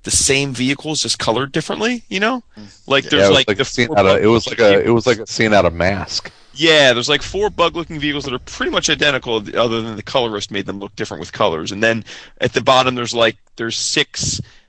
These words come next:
Speaker 1: submarine-ish looking, kind of, you know, uh, smooth, almost, uh, almost egg-shaped little craft. And again, it's, it's,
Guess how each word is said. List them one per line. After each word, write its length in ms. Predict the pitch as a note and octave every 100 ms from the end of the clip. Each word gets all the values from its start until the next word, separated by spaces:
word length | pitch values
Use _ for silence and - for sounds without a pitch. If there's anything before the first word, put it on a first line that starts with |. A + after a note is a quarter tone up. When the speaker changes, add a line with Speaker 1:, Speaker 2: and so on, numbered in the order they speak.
| _ _
Speaker 1:
submarine-ish 840 | - - C#3+ C#3 C#3 C#3+ C3+ -
looking, 560 | C#3 C3+ C#3 C3+ B2+ B2
kind 280 | - C3+ C3+
of, 60 | - _ _ _
you 140 | G#2
know, 300 | A#2 A2+ G#2+
uh, 360 | F#2 G#2+ F#2+ F2+
smooth, 540 | - - C3+ C3 B2
almost, 500 | G#2+ A#2+ A#2 A2 -
uh, 240 | A2+ G2+ E2+ - - - - _ _
almost 380 | B2 A#2+ - -
egg-shaped 1000 | A#2 A#2 - C#3 B2+ B2 - - - - -
little 300 | - C3 B2+
craft. 520 | - C3+ C3 B2+ -
And 120 | -
again, 320 | G#2+ G#2 C3 A#2
it's, 280 | G#2 - -
it's, 380 | A#2 - -